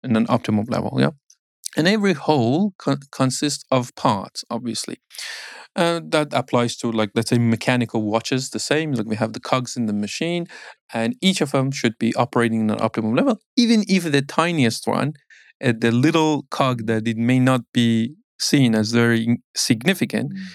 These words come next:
Speaker 1: if that, there's any malfunction there, the, the workability of the overall system is going to be under question. So therefore, we said that in order for us to fulfill the very intentions we ca-, we most care about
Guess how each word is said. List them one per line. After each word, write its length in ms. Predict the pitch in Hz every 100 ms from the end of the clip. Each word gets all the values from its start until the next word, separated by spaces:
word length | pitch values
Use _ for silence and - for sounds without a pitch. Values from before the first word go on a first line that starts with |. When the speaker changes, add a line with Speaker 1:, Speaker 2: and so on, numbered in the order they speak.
| - -
Speaker 1:
if 220 | 135 139
that, 260 | 156 156 139
there's 200 | 139 131
any 160 | 135 120
malfunction 720 | 131 170 - 165 147 143 139
there, 300 | 165 175 175
the, 240 | 147 127
the 120 | 117 117
workability 680 | 120 - 110 151 175 151 131
of 140 | 117
the 80 | -
overall 340 | 127 123 120
system 460 | - 156 - 120 113
is 140 | 107
going 260 | - 117 117
to 80 | 110
be 200 | 110 113
under 220 | 107 107
question. 460 | - - - 123 120 _ _ - - - - -
So 180 | - 202
therefore, 560 | 214 285 - - 113 123 165
we 80 |
said 240 | 160 196 170
that 140 | 127
in 120 | 135
order 220 | 170 220 240
for 340 | - 147 -
us 480 | 143 113 117 - -
to 100 | 143
fulfill 880 | 143 147 139 - 175 120 110 - - _ _
the 160 | 131 135
very 340 | 135 185 196
intentions 640 | 160 143 160 160 147 120 107
we 100 | 117
ca-, 180 | - 135
we 160 | 120 127
most 320 | 139 143 -
care 280 | - 170 160
about 360 | 113 110 -